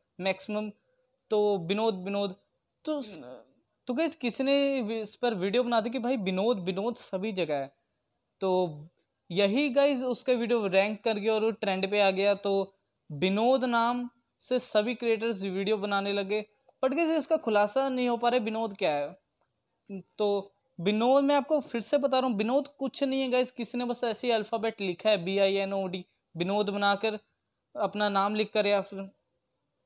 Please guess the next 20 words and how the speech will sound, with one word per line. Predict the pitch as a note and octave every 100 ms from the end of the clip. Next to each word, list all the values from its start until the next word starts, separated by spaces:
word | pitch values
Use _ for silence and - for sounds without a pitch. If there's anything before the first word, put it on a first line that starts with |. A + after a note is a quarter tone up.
| _ -
उसका | F#3+ E3+ G#3
नाम | G#3 G#3+
विनोद | G3+ G#3 G3
होगा, | G3+ G#3
उसने | G3+ G3+
विनोद | E3+ G3 G#3
बस | G3+ G3+
लिखकर | G#3 G#3+ A3
सभी | A3+ G#3+ A3+
क्रिएटर्स | _ - F#3+ G3+ G3+ G#3 -
के | G#3
कमेंट | G3+ F#3+
सेक्शन | G3 F3 G3+
में | G3+
विनोद, | F3+ F#3+ F3
विनोद | F3+ F#3 E3+
कर | D#3+
रहा | D#3
है, | F#3+
जिससे | F3 E3 G3+ F3+